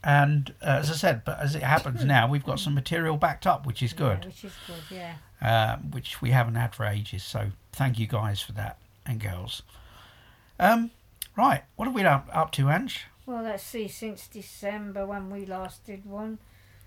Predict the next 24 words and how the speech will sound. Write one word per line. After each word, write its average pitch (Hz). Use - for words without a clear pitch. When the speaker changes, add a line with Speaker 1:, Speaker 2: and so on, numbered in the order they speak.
Speaker 2:
I 285
suppose, 262
well, 254
most 226
of 196
December 208
was 190
pretty 214
normal, 175
wasn't 175
it? 175
Like 175
work 180
and, 180
uh, 214
it 226
was 196
busy, 226
I 151
seem 156
to -
remember, 165
wasn't 240
it? 147